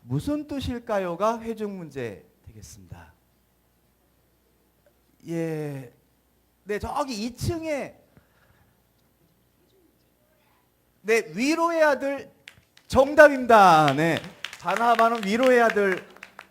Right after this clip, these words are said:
맞습니다. 네. 네, 이따가 전달해 드리겠습니다. 한 문제 더 풀죠.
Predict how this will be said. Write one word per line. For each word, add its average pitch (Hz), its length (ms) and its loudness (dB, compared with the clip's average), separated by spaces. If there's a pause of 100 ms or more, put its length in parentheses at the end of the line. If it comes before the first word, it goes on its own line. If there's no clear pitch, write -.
(320)
맞습니다. 143 680 -6
네. 127 400 -8 (680)
네, 131 160 -12
이따가 151 680 -4
전달해 117 360 -12
드리겠습니다. 107 540 -16
한 220 140 -14
문제 254 220 -8
더 202 100 -8
풀죠. 175 640 -6